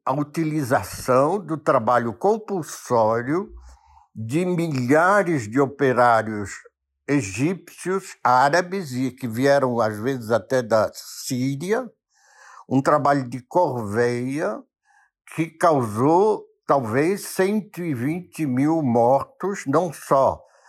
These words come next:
extenuados pelo trabalho, mas também pelas epidemias de tifo e cólera que se tornaram endêmicas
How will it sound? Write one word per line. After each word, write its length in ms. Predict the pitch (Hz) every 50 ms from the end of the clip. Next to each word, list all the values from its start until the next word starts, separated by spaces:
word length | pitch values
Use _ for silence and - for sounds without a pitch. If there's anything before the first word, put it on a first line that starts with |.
| - _ _ _ _ _ _ _ _ _ _ _
extenuados 960 | - 110 - - - _ 170 170 165 156 156 147 143 131 127 117 101 110 101 -
pelo 340 | - _ 143 135 123 120 117
trabalho, 880 | - - 110 117 113 101 95 104 110 110 110 117 135 156 185 208 - -
mas 220 | 139 147 147 147 -
também 480 | - 165 147 123 110 117 127 147 160 165 - _
pelas 440 | - 160 156 156 165 165 170 151 -
epidemias 840 | 156 131 - - 143 135 120 123 110 104 107 117 135 160 160 151 135
de 320 | - 117 117 120 120 - _ _ _ _
tifo 640 | - 165 165 180 202 - - - - 196 226 240 - _ _ -
e 100 | 131 123
cólera 800 | 123 - - - 131 123 123 131 135 143 151 151 180 196 208 - _ _ _ _ _ - - - _ _
que 80 | - 139
se 180 | - - 151 139
tornaram 920 | 147 - 156 139 131 143 139 135 131 131 135 139 143 160 170 170 156 -
endêmicas 1080 | - 147 143 139 131 107 131 127 127 135 135 139 147 156 151 - 147 151 151 147 - -